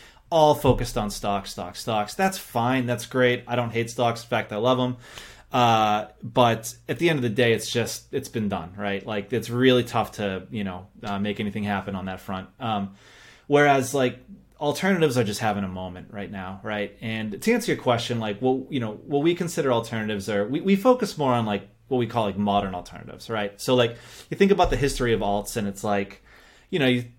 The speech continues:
you, you're looking at stuff like gold, uh, Forex, um, you know, maybe, like, land and, like, you know, art and wine kinda started in the eighties and nineties, but they never really got big up until recently.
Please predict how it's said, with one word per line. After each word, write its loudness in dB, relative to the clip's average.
you, -2
you're 4
looking 2
at -2
stuff 2
like -6
gold, 6
uh, -6
Forex, 0
um, -6
you -2
know, -2
maybe, 2
like, -2
land -2
and, -4
like, -4
you 0
know, 0
art 4
and -2
wine 2
kinda 0
started 2
in -4
the -4
eighties -2
and -2
nineties, -2
but -2
they 8
never 4
really 6
got 0
big 2
up -4
until -8
recently. -8